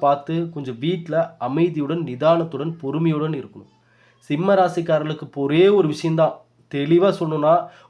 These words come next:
உங்க அருமை புரிஞ்சுக்கிட்டவங்க உங்களை விட்டு விலக மாட்டாங்க. உங்க அருமை புரியாதவங்க விலகி போனா போயிட்டு போறாங்க, விட்டுருங்க, அவ்வளவுதான், ஒண்ணும் பண்ண முடியாது.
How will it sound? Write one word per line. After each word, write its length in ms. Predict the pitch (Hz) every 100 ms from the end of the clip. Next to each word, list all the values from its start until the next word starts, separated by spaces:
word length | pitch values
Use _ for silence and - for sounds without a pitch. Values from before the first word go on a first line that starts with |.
| 175
உங்க 140 | 180 170
அருமை 220 | 180 226 226 196
புரிஞ்சுக்கிட்டவங்க 600 | 233 226 220 208 202 214
உங்களை 160 | 190 170
விட்டு 200 | 170 170
விலக 180 | 165 180
மாட்டாங்க. 280 | 151 127 113 - _ _ _ _ _ - 170
உங்க 120 | 185 175
அருமை 180 | 233 247 185
புரியாதவங்க 500 | 202 233 220 208 240 196
விலகி 260 | 190 233 214
போனா 180 | 190 233 233
போயிட்டு 200 | 220 202
போறாங்க, 240 | 180 160 131
விட்டுருங்க, 320 | 123 175 143
அவ்வளவுதான், 320 | 127 131 156 - -
ஒண்ணும் 200 | 139 170 139
பண்ண 120 | 143
முடியாது. 240 | 143 110